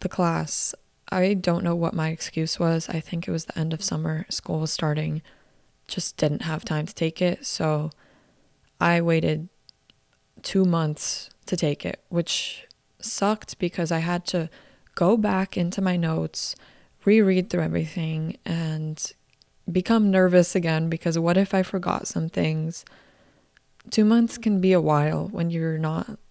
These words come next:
when you're not actively studying the material. So yeah, take it right away. Highly recommend that. But I passed the first time.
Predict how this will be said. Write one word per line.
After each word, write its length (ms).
when 200
you're 100
not 280
actively 920
studying 480
the 60
material. 600
So 180
yeah, 300
take 240
it 100
right 180
away. 260
Highly 280
recommend 360
that. 180
But 120
I 100
passed 320
the 60
first 260
time. 480